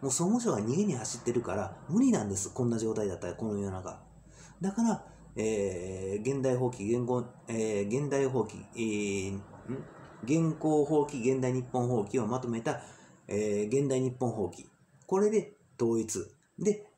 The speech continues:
えー、大倉山図書館、神戸市中央区の大倉山図書館だったら二部を置いておく、地方の、あの、出張所の、まあ、神戸市北区の、あの、この近くの大川駅の近くの図書館だったら、えー、一部だけ置いておくと。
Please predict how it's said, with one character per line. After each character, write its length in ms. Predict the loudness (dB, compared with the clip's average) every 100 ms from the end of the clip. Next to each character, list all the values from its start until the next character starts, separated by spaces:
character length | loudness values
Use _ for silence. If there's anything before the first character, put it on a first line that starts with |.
| -4
え 380 | 0 2 2 2
ー、 20 |
大 160 | 2 2
倉 140 | 2
山 160 | 2 0
図 100 | -2
書 120 | -2
館、 280 | -2 -4 -2
神 160 | 0 0
戸 60 |
市 140 | 0 -2
中 180 | 2 2
央 140 | 2
区 100 | 0
の 220 | -2 0
大 60 | 0
倉 160 | 0 0
山 180 | -2
図 100 | -4
書 120 | -4 -4
館 160 | -4
だ 60 | -2
っ 60 |
た 120 | -2 0
ら 20 |
二 200 | 0 2
部 100 | 2
を 100 | 0
置 120 | 0
い 120 | -2
て 120 | -2
お 200 | -2 -2
く、 320 | -4 0 0 0 -10 -6
地 140 | -2
方 320 | 0 0 2 2
の、 340 | 0 0 -4
あ 180 | -4 -2
の、 360 | 0 -2 -4 -4
出 220 | -2 -2
張 260 | 0 0 0
所 140 | -2
の、 240 | -2 -2 -2
ま 460 | -2 -2 -6 -14
あ、 20 | -18 -2
神 140 | 2
戸 60 | 2
市 100 | 0
北 200 | -4 -4
区 160 | -2 -4
の、 180 | -4 -6
あ 60 |
の、 240 | -6 -6 -4
こ 100 | -2
の 100 | -2
近 200 | -4 -4
く 120 | -2
の 100 | -2
大 60 | -2
川 180 | 0 0
駅 160 | -2
の 180 | -6 -8
近 220 | -8 -8
く 100 | -4
の 200 | -4 -6 -10 -16 -10
図 80 |
書 100 | -8
館 220 | -4 -2 -2
だ 80 |
っ 100 | -6
た 140 | -6 -2
ら、 340 | 0 -2 -6 -20 -18 -4
え 540 | 0 0 0 -2 -4
ー、 60 | -8
一 220 | -8 -6
部 140 | -4 -4
だ 100 | -2
け 120 | -2
置 220 | -2 -4
い 60 | -6
て 120 | -10
お 80 | -12
く 140 | -14
と。 200 | -16 -18